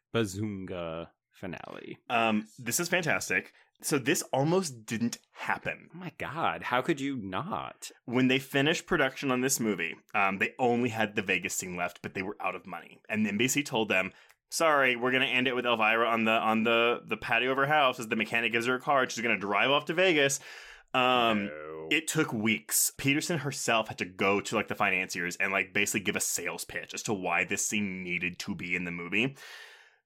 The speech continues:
Speaker 2: Uh, whether they were just tired of hearing her talk or they believed her, like, they finally said,
Speaker 1: <laughs>
Speaker 2: "Fine, like, you can do it."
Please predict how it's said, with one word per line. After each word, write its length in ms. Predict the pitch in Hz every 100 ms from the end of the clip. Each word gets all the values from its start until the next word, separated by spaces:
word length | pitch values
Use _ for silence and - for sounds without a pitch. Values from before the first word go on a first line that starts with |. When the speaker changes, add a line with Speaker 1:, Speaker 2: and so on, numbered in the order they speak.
| _ _ _ -
Speaker 2:
Uh, 80 | 175
whether 400 | 160 170 170 180
they 120 | 165
were 120 | 151
just 140 | 139 135
tired 240 | 139 127
of 60 | 123
hearing 220 | 120 117
her 100 | 107
talk 380 | - 151 147 143
or 100 | 120
they 120 | 107
believed 360 | 98 95 110 110
her, 180 | 120 113
like, 140 | 110
they 160 | 104 135
finally 340 | 120 117 113
said, 240 | 107 101 95
Speaker 1:
<laughs> 0 |
Speaker 2:
"Fine, 480 | 151 131 110 101 101
like, 160 | 101
you 60 | 107
can 120 | 104
do 140 | 98 117
it." 180 | 98